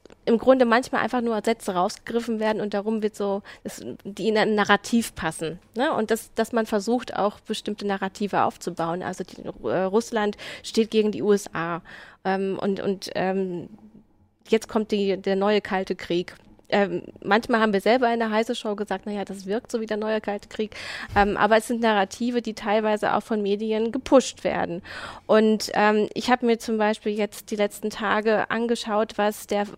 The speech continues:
U-S-Verteidigungsminister tatsächlich in dem Briefing, äh, im Pentagon gesagt hat, ähm, jetzt zur Amtsübergabe. Und,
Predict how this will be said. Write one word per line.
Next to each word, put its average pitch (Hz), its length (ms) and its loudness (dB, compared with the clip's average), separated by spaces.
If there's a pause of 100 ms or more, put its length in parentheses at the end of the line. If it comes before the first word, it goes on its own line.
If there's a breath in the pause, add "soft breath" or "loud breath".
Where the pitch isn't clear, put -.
(140)
U-S-Verteidigungsminister 226 1400 0 (680 loud breath)
tatsächlich 220 640 -2
in 214 100 -2
dem 208 140 0
Briefing, 220 600 -2
äh, 202 320 -2
im 208 100 -2
Pentagon 208 540 0
gesagt 185 440 -2
hat, - 280 -6 (400 loud breath)
ähm, 226 220 4
jetzt 233 220 0
zur - 120 -4
Amtsübergabe. 226 1040 -2
Und, 208 320 -4